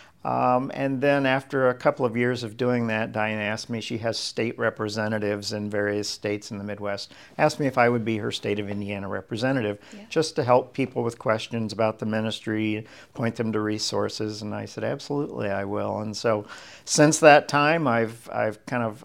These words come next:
Speaker 1: um, actively or proactively gone out to churches as I see them, ask them if they'd let me put a box in.
Speaker 2: Yeah.
Speaker 1: Um, and then I found that fitness centers are a great place because athletes are always changing shoes, but the shoes still had a,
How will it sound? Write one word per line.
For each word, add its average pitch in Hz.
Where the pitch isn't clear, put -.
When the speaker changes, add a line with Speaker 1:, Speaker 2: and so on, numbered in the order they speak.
Speaker 1:
um, 110
actively 120
or 107
proactively 113
gone 113
out 110
to 123
churches 120
as 117
I 120
see 123
them, 143
ask 107
them 117
if 113
they'd 110
let 117
me 120
put 113
a 113
box 117
in. 131
Speaker 2:
Yeah. 107
Speaker 1:
Um, 113
and 117
then 127
I 127
found 123
that 113
fitness 135
centers 110
are 107
a 107
great 107
place 117
because 113
athletes 113
are 110
always 113
changing 135
shoes, 123
but 120
the 120
shoes 123
still 113
had 110
a, 104